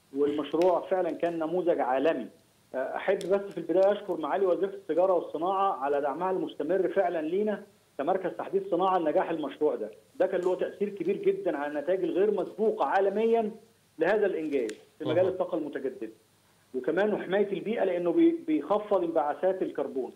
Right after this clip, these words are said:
Speaker 1: المشروع أهميته في إن تكنولوجيا الطاقة المتجددة المفروض إن إحنا، آه،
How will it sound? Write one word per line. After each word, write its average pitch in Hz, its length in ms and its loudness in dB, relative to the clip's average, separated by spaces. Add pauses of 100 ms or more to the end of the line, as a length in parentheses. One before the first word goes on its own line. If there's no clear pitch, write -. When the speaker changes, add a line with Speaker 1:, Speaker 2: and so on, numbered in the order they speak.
(100)
Speaker 1:
المشروع 147 920 -2
أهميته 180 460 -2
في - 120 -12
إن 165 160 -4
تكنولوجيا 196 480 2
الطاقة 220 300 -2
المتجددة 170 720 0 (500)
المفروض 147 420 -2
إن 185 120 0
إحنا، 196 420 0
آه، 143 300 2